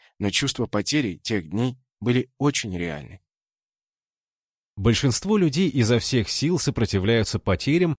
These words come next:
Speaker 2: не понимая, что избежать их не дано никому. Еврейская мудрость гласит: "Если танцуешь на многих свадьбах,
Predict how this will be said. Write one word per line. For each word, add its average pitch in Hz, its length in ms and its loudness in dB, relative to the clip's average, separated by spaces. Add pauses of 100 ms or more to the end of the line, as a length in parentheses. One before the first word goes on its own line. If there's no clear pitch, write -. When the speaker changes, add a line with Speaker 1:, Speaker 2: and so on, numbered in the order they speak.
(140)
Speaker 2:
не 175 160 0
понимая, 190 420 2
что 135 240 4
избежать 107 480 2
их 123 140 -4
не 131 140 0
дано 104 260 2
никому. 92 460 0 (420)
Еврейская 110 560 4
мудрость 107 380 2
гласит: 113 480 0 (260)
"Если 147 320 2
танцуешь 156 600 2
на 98 140 0
многих 101 360 0
свадьбах, 139 560 2